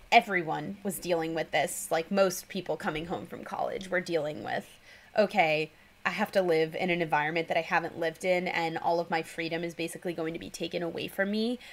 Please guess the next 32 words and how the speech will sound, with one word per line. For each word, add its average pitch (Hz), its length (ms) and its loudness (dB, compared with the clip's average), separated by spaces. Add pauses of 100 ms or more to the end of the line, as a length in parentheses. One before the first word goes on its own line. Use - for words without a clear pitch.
(120)
How 185 260 6
can 180 460 0
I 170 260 2
be 170 220 -2
my 165 160 0
best 160 240 2
self, - 260 -2
or 170 80 0
how 180 220 2
can 185 180 -6
I 170 120 0
take 170 240 -6
care 160 200 0
of 151 80 -2
my 160 140 -4
mental 156 340 -2
health?" - 400 0 (320)
And 202 220 4
for 185 160 0
me, 180 260 0
that 185 220 6
was 180 160 0
talking 180 480 0
about 175 320 4
what - 100 2
I 175 80 8
was 170 160 0
struggling 175 480 -2
with 220 180 0 (120)
online. 165 640 0 (240)
Like, 175 220 2 (180)
I, 202 240 8